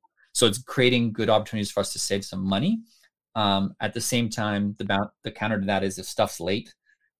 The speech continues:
resale prices are inflated, which is why I literally, for now seven months, eight months going on straight, I've been telling people, "Do not pay resale. Everything's way more than it needs to be. Just be patient."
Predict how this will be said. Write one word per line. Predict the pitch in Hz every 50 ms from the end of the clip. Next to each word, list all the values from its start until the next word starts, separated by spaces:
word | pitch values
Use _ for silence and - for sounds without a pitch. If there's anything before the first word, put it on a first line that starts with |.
| _ _ _ _ -
resale | 117 113 110 - - 110
prices | - - 98 98 - 113 98
are | 95 87
inflated, | 90 92 95 - - 117 113 113 107 104 101 - _ _ _ _ _ -
which | 107 104 - 107
is | 98 98
why | 95 92 95 92 95
I | 92 92
literally, | 92 95 110 107 107 101 101 95 92
for | - - - 95 90 90 92 98 -
now | - - 98 95 92 92 92 92 98 117
seven | 127 - - - 104 95 95 101 95 95
months, | 95 92 92 92 - - - - -
eight | 101 101 -
months | 98 95 92 92 -
going | - - 113 98 92 95 92
on | 90 90 87 90 - - _ _
straight, | - - - - 107 98 92 92 - -
I've | - 98 92 90 90
been | 101 92
telling | - - 95 95 95 -
people, | - 98 - - 90 87 85 - _ _ _ _ _ _ _ _ _ _ _ _ _
"Do | -
not | 92 104 107 120 -
pay | - 123 113
resale. | 95 98 98 92 - - 95 95 90 - - _ _ _ -
Everything's | 110 110 110 117 104 - 120 104 101 98
way | 101 98 95 113 113 113 113 107 104
more | 104 101 95 98 98
than | 95 95 85
it | -
needs | 95 95 98 95 - -
to | - 92
be. | 92 98 92 92
Just | - - 101 95 -
be | - 98 98
patient." | - - 107 110 110 - - 107 101 92 -